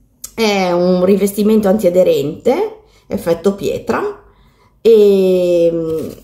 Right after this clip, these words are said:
poi se vediamo un attimo se si può lavare. Allora, si può lavare anche in lavastoviglie,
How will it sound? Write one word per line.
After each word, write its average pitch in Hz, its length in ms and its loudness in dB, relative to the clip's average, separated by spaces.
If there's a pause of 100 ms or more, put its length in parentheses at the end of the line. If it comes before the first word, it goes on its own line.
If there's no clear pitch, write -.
(300)
poi 233 720 0
se - 360 -10
vediamo 196 500 0
un 185 100 -4
attimo 247 1080 -2 (840)
se 196 300 -4
si 196 200 -2
può 202 220 0
lavare. 165 920 -2 (1800)
Allora, 175 380 0
si 330 260 -6
può 226 220 2
lavare 180 640 0
anche 180 340 -6
in 160 80 -6
lavastoviglie, 165 1120 -6